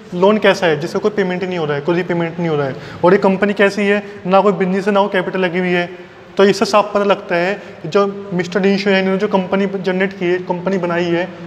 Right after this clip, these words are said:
जो कंपनी इनकॉर्पोरेट की है, ये क्यों की है? टैक्स इवेजन के लिए, टैक्स की चोरी करने के लिए। तो इस केस में कॉर्पोरेट जो व्हील था वो लिफ्ट हो गया। तो इस केस में कंपनी और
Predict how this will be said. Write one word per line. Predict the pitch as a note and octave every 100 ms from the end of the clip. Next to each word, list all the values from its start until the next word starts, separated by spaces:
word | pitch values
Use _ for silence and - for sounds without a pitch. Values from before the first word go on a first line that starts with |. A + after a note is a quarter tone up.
| -
जो | E3+
कंपनी | F#3 F3+ F#3
इनकॉर्पोरेट | F#3+ F#3 F3+ F#3+ F#3
की | F3
है, | D#3+ F3+ F#3 - -
ये | F#3+
क्यों | G#3 G#3
की | G#3
है? | G3 D#3 - - - - - - - - - - -
टैक्स | F#3+ F#3+
इवेजन | G3+ F3 E3+
के | E3 D#3
लिए, | D3 C3 - - - - - - - - - - -
टैक्स | F3+ F3+
की | - G#3+
चोरी | G3 E3
करने | D3+ C#3+ C#3
के | B2
लिए। | B2 A#2 B2 - - - -
तो | F#3+
इस | F#3+
केस | G#3 G3 G3
में | F#3+ G3 G3 - - - -
कॉर्पोरेट | G3 F#3+ F#3+ G3 G3 - - - - - - _ - D3 D3
जो | F3+
व्हील | E3+ G3
था | F#3+ F#3
वो | F#3+ E3+
लिफ्ट | F3+ F#3 -
हो | D3
गया। | B2 A#2+ - - - - - - -
तो | F3
इस | F3+ -
केस | - F3+
में | G3
कंपनी | G3+ F#3 F3+ F#3+ F#3+
और | F#3+ F#3+ F#3+ F#3+